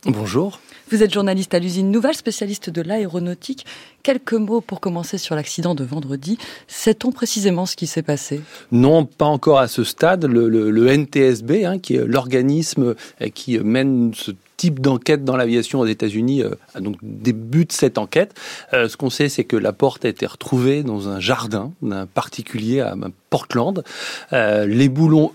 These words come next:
Speaker 1: eux, euh, n'ont pas été retrouvés. Je suis pas sûr qu'on arrive à les retrouver un jour. Euh, ce qu'on sait, voilà, c'est qu'une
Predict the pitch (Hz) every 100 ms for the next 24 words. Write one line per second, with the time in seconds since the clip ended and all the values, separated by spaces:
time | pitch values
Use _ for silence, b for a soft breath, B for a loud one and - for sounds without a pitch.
0 | - 170 214 214 135 110 113 104 131 120
1 | 113 - 113 107 98 120 - 104 120 190
2 | 120 104 101 101 98 - - 98 - -
3 | _ _ 104 - - 135 - 104 101 107
4 | 101 92 - - 120 101 92 131 190 B
5 | B B B 127 107 101 101 101 - 113
6 | 101 - 123 98 131 - - 107